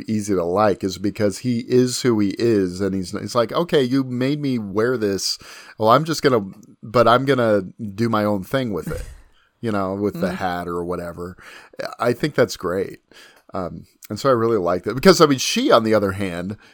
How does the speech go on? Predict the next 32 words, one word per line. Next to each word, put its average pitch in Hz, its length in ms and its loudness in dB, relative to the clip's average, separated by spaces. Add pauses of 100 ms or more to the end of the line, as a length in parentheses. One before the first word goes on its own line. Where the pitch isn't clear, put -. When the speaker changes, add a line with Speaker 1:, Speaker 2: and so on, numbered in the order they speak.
(220)
Speaker 1:
is 113 240 2
trying 135 540 4
to - 140 -4
become 113 440 -2
something 104 380 -4
she's 90 340 -6
not. 92 460 -4 (280)
So - 180 0
she 117 200 -4
goes 117 400 4
to 113 440 -2 (120)
that 95 400 -2 (240)
Grateful 113 480 0
Kitchen 104 560 -2
cafe 90 560 -2
where 87 180 -2
she 92 180 -4
got 87 280 -4
the 90 160 -2
avocado 87 640 -2
toast, - 500 -8
Speaker 2:
<laughs> 277 540 -2
Speaker 1:
which - 360 2
Speaker 2:
I - 400 -10
love 165 180 -6
that 135 120 -8
Speaker 1:
this 165 220 2
Speaker 2:
scene. 165 100 2
Speaker 1:
is 139 100 -4
like, 139 140 0 (240)
it's - 140 -4
like, 123 160 0